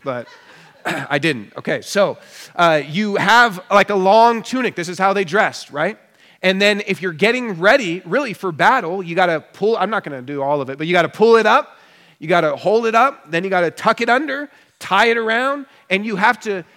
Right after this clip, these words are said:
get everything, you know what I mean by everything, but get everything really nice and tight and secure,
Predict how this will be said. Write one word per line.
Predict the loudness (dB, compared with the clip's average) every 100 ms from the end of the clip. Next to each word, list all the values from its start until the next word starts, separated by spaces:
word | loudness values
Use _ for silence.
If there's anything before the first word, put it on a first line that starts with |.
| _
get | 2 4
everything, | 4 2 0 -4 -4 -6 -6 -18 _ _ _ _ _
you | -12 -6
know | -2
what | 0
I | -2
mean | -2 0
by | 2
everything, | 4 2 0 -4
but | -2 -4 4
get | 6 8
everything | 6 4 2 0 -2 -2
really | 2 2 2
nice | -2 0 2 2 0 -8
and | -10
tight | -4 0 0 -2
and | -8
secure, | -8 -12 -8 -6 -8